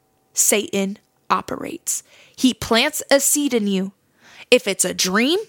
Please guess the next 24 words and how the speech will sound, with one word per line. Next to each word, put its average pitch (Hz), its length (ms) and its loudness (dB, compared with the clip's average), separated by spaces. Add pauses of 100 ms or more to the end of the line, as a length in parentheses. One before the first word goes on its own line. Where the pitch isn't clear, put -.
(460)
if 208 220 0
it's - 240 -2
a 180 100 -2
thought, 233 540 2 (500)
makes 233 400 4
you 339 120 4
think 392 500 0
that 247 160 6
it's 269 260 0
yours 349 640 2 (840)
or 349 180 6
that 381 160 6
it's 359 160 0
from 330 180 2
God, 269 360 4 (720)
so - 160 4
you 294 200 4
could 330 220 2
proclaim 285 520 2
it 247 160 2
and 247 120 4
make 233 220 2
it - 100 -2
true. 202 340 2